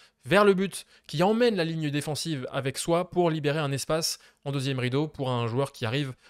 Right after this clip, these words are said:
lancé et donc complètement libéré en retrait par exemple. Et dans cette situation, on peut imaginer comme Yilmaz est le plus avancé, que c'est lui qui pourrait être chargé de faire cet appel qui emmènera la défense, qui emmènera Giroto et Palois pour libérer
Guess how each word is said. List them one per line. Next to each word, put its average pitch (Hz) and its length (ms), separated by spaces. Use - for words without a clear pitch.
lancé 127 480
et 131 80
donc 147 160
complètement 131 360
libéré 131 400
en 131 120
retrait 139 280
par 110 160
exemple. 127 380
Et 120 360
dans 110 100
cette 107 160
situation, 131 500
on - 60
peut 117 100
imaginer 110 300
comme 123 260
Yilmaz 139 540
est 120 60
le 107 60
plus 127 200
avancé, 123 420
que - 80
c'est - 140
lui 170 280
qui 151 160
pourrait 139 340
être 135 160
chargé 127 260
de 147 80
faire 160 180
cet - 380
appel 196 480
qui - 140
emmènera 139 280
la 139 80
défense, 160 380
qui - 100
emmènera 147 280
Giroto 147 380
et 143 60
Palois 143 320
pour 143 140
libérer 139 420